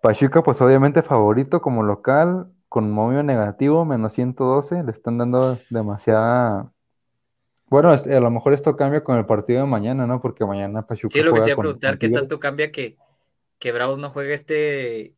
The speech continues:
Speaker 2: esta fecha doble y Pachuca así,
Speaker 1: Yo creo,
Speaker 2: eh, visita a
Speaker 1: sí, yo
Speaker 2: Tigres?
Speaker 1: creo, yo creo más con Pachuca. Si, por ejemplo, mañana gana Pachuca, pues el momio se mantiene negativo. Si pierde, yo creo que sí va, va a subir, o si empata, va, va a subir a, a positivo, a un más cien,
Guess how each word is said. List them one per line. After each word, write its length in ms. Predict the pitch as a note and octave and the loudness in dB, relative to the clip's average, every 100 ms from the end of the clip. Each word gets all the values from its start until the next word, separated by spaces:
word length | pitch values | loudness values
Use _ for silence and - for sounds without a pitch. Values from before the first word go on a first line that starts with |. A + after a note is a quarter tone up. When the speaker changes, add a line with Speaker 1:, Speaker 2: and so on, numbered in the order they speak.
| _ | _
Speaker 2:
esta 260 | - - C3+ | -18 -14 -12
fecha 240 | C#3+ C#3 | -12 -8
doble 280 | C3+ C#3 D3+ | -6 -4 -6
y 60 | D3 | -6
Pachuca 560 | D3+ - - C#3+ C3+ | -10 -14 -10 -6 -6
así, 340 | A#2+ - A2+ - | -8 -12 -20 -6
Speaker 1:
Yo 140 | C3 A#2+ | 0 2
creo, 160 | C#3+ | 2
Speaker 2:
eh, 80 | A#2+ | -2
visita 280 | A#2 - A#2 | -8 -12 -2
a 40 | |
Speaker 1:
sí, 180 | B2 B2+ | 4 6
yo 100 | C3+ | 6
Speaker 2:
Tigres? 0 | |
Speaker 1:
creo, 340 | C#3 D3 C#3+ - | 4 2 2 -2
yo 120 | C3+ | 0
creo 140 | D3 C#3+ | 2 2
más 180 | C#3+ | 2
con 180 | - D#3+ | 0 0
Pachuca. 460 | A#2 A2 B2+ A#2 G#2+ | 0 2 2 2 -2
Si, 100 | A#2+ | -2
por 120 | A2+ | -2
ejemplo, 300 | A2 B2+ D#3 | -2 0 0
mañana 340 | D3+ B2 B2+ C#3+ | 2 2 2 2
gana 220 | D3 D#3 | 0 0
Pachuca, 420 | C3 - D3+ F3 | -2 -2 -2 -2
pues 180 | D3+ B2+ | -2 -2
el 60 | A2 | -2
momio 260 | A2 A#2 B2 | -2 -2 -2
se 120 | C#3 | -2
mantiene 360 | A2+ G2+ A2 B2 | -4 -4 -6 -4
negativo. 640 | A#2 G2+ - G#2+ G2+ G2 _ _ _ | -4 -4 0 2 0 -4 _ _ _
Si 220 | - G#2+ | -2 0
pierde, 420 | - B2+ D3 E3 | 4 6 6 4
yo 140 | B2+ B2 | 2 0
creo 160 | B2+ | -2
que 100 | C3+ | -4
sí 140 | C3+ C3 | -2 0
va, 340 | B2 A#2+ B2 _ _ _ _ _ - | 2 0 -6 _ _ _ _ _ 0
va 80 | A#2+ | 2
a 20 | A#2+ | 2
subir, 420 | B2+ B2 D3 - | 2 2 2 2
o 100 | A#2+ | 2
si 100 | A#2+ | 2
empata, 440 | G2+ A#2 A#2+ C#3+ | 2 2 4 2
va, 180 | A#2+ A2+ | 0 0
va 160 | A2+ A#2 | 0 -2
a 40 | |
subir 320 | - B2 B2 | 0 2 4
a, 280 | B2+ B2+ G#2+ | 2 2 2
a 80 | G#2+ | 0
positivo, 640 | G#2+ A2 G2+ B2+ C3+ D#3 | -2 -4 -4 0 4 4
a 80 | C3+ | 4
un 100 | B2 | 2
más 220 | B2 C3 | 0 0
cien, 420 | - C3 D#3 F3+ | 0 0 0 -6